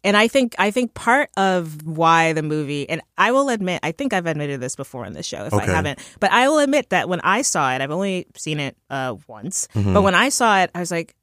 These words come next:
Speaker 1: "Oh, this is really," I was impressed. Like,
Speaker 2: Yeah.
Speaker 1: I didn't see any problem with it. Um,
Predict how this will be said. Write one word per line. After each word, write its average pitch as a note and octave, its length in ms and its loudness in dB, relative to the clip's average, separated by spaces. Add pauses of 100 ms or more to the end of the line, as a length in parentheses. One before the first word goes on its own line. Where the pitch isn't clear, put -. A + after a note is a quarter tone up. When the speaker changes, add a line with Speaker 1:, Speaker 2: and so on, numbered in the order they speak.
(140)
Speaker 1:
"Oh, F#3 380 -2 (180)
this E3+ 200 -8
is A#3+ 160 -8
really," F3 400 -6 (300)
I D3+ 60 -8
was F3+ 200 -10 (240)
impressed. B3+ 520 -4
Like, E3+ 100 2
Speaker 2:
Yeah. G3+ 120 6
Speaker 1:
I G3 40 6
didn't B3 300 4
see G#3+ 420 0
any D#3+ 320 -2
problem D3 420 -2
with C#3 160 -10
it. B2 200 -8 (340)
Um, D3+ 460 2